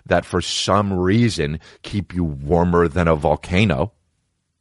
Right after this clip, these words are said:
Some jackets that you can fold into the size of a Tic Tac, but will still keep you warmer than a fucking hot sauna. Uh. North Face, dude,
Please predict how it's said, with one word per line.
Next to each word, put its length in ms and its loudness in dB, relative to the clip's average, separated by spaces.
Some 460 0
jackets 540 0
that 160 0
you 100 -4
can 180 -4
fold 460 2
into 200 0
the 120 0
size 320 2
of 100 0
a 80 4
Tic 400 -2
Tac, 440 -4
but 260 0
will 180 0
still 380 0
keep 320 -2
you 100 2
warmer 800 2
than 180 2
a 120 2
fucking 680 -2
hot 500 -2
sauna. 640 -4
Uh. 280 -4
North 420 0
Face, 420 0
dude, 380 0